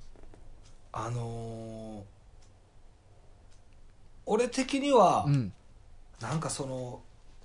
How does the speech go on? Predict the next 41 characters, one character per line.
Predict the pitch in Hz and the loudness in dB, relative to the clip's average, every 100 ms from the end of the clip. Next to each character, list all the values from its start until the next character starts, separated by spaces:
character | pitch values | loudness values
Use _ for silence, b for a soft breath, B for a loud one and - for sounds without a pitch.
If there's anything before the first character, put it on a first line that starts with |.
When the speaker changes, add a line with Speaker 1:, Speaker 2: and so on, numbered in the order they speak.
| - | -8
Speaker 1:
そ | - 240 | -2 6
の | 262 | 6
回 | 254 - 311 233 | 4 2 4 4
そ | - 190 | 4 6
の | 190 | 6
回 | 185 247 233 170 | 4 6 6 6
ご | 135 | 2
と | 127 120 | 0 0
に、 | 143 156 120 135 | 2 2 2 0
Speaker 2:
う | |
ん。 | 127 98 - - - - | 0 -2 -8 -20 -20 -8
Speaker 1:
ま | - | -2
あ、 | |
最 | 156 226 240 | 8 10 12
後 | 180 | 10
な | 151 | 6
ん | 170 | 4
て | 156 | 2
い | 131 | -2
う | |
ん | |
か | 120 | -2
な、 | 117 123 | -2 2
ま | 196 | 2
あ、 | |
最 | 190 208 208 | 4 4 4
初、 | 196 240 233 233 B B B - - - | 8 8 8 6 B B B -20 -20 -20
人、 | - - 247 240 233 226 226 | -14 4 10 12 12 10 6
ま | 196 | 6
あ、 | |
登 | 208 220 | 10 10
場 | 214 | 10
人 | 208 208 190 | 8 6 4
物 | 170 156 143 135 - - - - - - | 2 0 0 -2 -8 -18 -20 -20 -20 -8
が | 131 | -2
出 | 147 165 | 0 0
て | 165 | 0
き | - | -2
て、 | - 202 196 - | 4 8 8 6
Speaker 2:
う | |
ん。 | 147 117 | 4 2